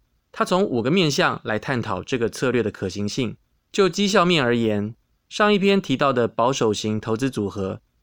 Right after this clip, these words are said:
就是以百分之二十五的台湾五十E T F加上百分之七十五的美债的组合，而它的报酬率在过去十四年半大胜两年定存劳退保证报酬率以及劳退新制基金的报酬率。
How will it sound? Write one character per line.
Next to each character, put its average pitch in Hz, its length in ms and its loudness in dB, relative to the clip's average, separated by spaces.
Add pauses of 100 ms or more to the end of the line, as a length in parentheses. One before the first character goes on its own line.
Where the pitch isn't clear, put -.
(100)
就 175 120 0
是 170 140 0
以 117 180 2
百 107 200 -2
分 131 120 0
之 143 80 2
二 147 140 4
十 123 200 0
五 117 120 2
的 104 100 0
台 110 260 -4
湾 123 220 2
五 107 80 -2
十 107 180 -6
E 123 100 0
T 131 240 0
F 127 220 0 (340)
加 143 180 -2
上 131 320 0
百 107 160 -2
分 135 160 0
之 147 160 -2
七 165 240 -2
十 151 160 0
五 113 100 2
的 107 100 0
美 101 200 -2
债 127 240 -2
的 107 80 0
组 95 180 -10
合， 95 360 -8 (320)
而 117 100 -2
它 135 140 -2
的 - 80 0
报 151 180 2
酬 127 180 2
率 143 260 2 (300)
在 151 160 0
过 160 160 2
去 143 220 0
十 - 180 -2
四 165 140 -2
年 117 220 0
半 117 320 -2 (320)
大 170 180 4
胜 127 380 0
两 101 200 0
年 107 200 0
定 131 180 -2
存 107 300 -2
劳 107 200 0
退 113 220 -2
保 95 220 -4
证 120 180 -2
报 120 100 2
酬 104 200 0
率 113 240 0 (320)
以 120 100 -2
及 131 220 0
劳 120 240 0
退 139 180 2
新 151 240 0
制 151 140 0
基 131 180 0
金 127 160 0
的 110 60 0
报 110 180 0
酬 101 160 -2
率。 104 280 -2